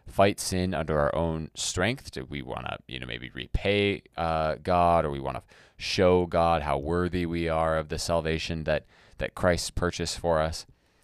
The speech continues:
But again, what Paul is going to continue to talk about is, it is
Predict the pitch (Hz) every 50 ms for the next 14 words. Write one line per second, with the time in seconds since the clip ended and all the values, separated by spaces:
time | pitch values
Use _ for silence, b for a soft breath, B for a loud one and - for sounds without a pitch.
0 | b b b - - 82 104 104 92 90 90 85 - 87 85 80 82 - - 85
1 | 78 73 73 - 82 - - 80 - 90 82 80 78 - 73 - 95 90 - 76
2 | 73 73 73 76 73 73 73 - - _ - 92 92 98 87 78 76 -